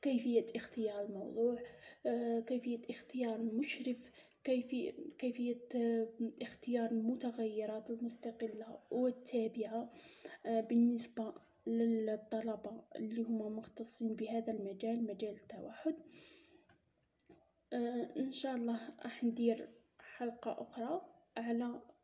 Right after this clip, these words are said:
ال-، الجانب النظري، يمكن تكون حلقة جانب نظري وحلقة جانب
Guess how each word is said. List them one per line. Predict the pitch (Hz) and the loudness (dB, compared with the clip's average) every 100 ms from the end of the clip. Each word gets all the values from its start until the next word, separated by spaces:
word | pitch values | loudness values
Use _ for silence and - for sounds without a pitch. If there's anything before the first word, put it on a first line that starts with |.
| _ _ _ _ _ - | _ _ _ _ _ 0
ال-، | 233 226 208 | 2 2 0
الجانب | 202 - 220 240 226 220 220 | -2 -2 0 4 4 4 2
النظري، | 220 208 208 214 220 254 311 - - - _ _ | 0 -2 -4 -4 -2 -2 -4 -10 -20 -20 _ _
يمكن | 233 233 - 240 226 214 - - | 0 0 2 2 4 2 -6 -8
تكون | - - 226 220 | -8 -2 0 0
حلقة | - 220 - 220 | -2 -4 -2 -2
جانب | 214 214 214 | 0 -2 -2
نظري | 220 220 208 220 | 0 0 -2 -6
وحلقة | 220 220 220 214 | -6 -8 -8 -6
جانب | 202 214 214 | -2 -2 -2